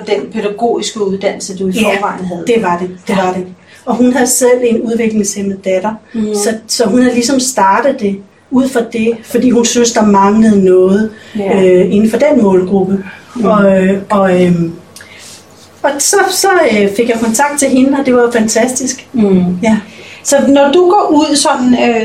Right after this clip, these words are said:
Speaker 1: du står op om morgenen, tager du tøjet med dig ud når, og skifter,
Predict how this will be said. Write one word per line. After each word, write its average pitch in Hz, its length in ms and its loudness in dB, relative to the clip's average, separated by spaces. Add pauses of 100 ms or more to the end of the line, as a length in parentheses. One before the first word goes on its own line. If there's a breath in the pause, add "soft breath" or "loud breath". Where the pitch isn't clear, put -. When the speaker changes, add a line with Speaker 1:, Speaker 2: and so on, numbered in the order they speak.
(100)
Speaker 1:
du 277 80 0
står 285 160 -2
op 247 180 2
om 262 80 0
morgenen, 160 400 -4 (1000 soft breath)
tager 220 220 -2
du 202 80 -6
tøjet 202 340 -2
med 220 100 0
dig 339 140 2 (120)
ud 294 100 -2
når, 285 80 2
og 247 200 0
skifter, 302 380 -2